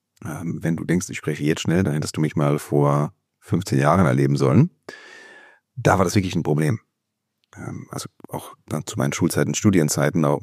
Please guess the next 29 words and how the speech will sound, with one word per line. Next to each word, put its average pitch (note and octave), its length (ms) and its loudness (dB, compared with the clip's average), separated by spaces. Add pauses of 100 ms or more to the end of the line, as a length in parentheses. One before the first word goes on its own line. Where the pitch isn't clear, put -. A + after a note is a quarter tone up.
ich - 80 -18
konnte D2+ 180 -2
immer D2+ 160 0
recht - 180 0
gut - 120 -6
Vorträge C#3+ 380 4
halten. - 220 -2
Ich - 100 -4
hatte E2 100 2
auch - 60 -4
nie F2+ 160 0
großartig - 400 0
Lampenfieber, A2+ 640 2
aber F#2 280 4 (540)
meine A#2 340 2
Schwäche F#2+ 300 -4
war D#2+ 100 0
immer, F2+ 140 -2
dass - 140 -10
ich D2+ 160 -10
genuschelt G#2+ 380 -2
habe C#3+ 240 -2 (640)
und G#2+ 260 4
oder F2 220 0
zu A2 100 -4
schnell F#2+ 200 0
gesprochen D2 380 -4
habe. B1 200 -10 (1600)
Irgendwann G#2 540 6